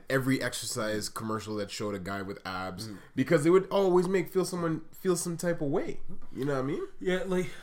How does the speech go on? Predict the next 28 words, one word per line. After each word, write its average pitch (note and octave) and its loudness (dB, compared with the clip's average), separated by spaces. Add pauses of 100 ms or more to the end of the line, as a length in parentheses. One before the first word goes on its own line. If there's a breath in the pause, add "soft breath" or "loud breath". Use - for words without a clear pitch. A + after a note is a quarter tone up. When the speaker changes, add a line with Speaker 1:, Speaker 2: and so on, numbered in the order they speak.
Speaker 3:
I F3+ 2
do G3 2
feel F#3+ 2
like E3 0
people D3 0
are, B2 0 (220)
um, A#2+ -6 (200)
like, D3+ 4
you're D3 4
talking D#3 0
about C3 -2
the, B2+ 0
the, B2 -4 (160)
the, - -6
this C3+ -2
generation, A2+ -2 (120)
right? C3 -4
Speaker 1:
Mm-hmm. B2+ 2
Speaker 3:
I, - -10 (560)
m-, E3+ -6 (160)
most E3+ 0
people D#3+ -4
spend C#3 -4
more C3 -2
time C#3 -6
on C3 -6
their B2 -8
phones E3+ -4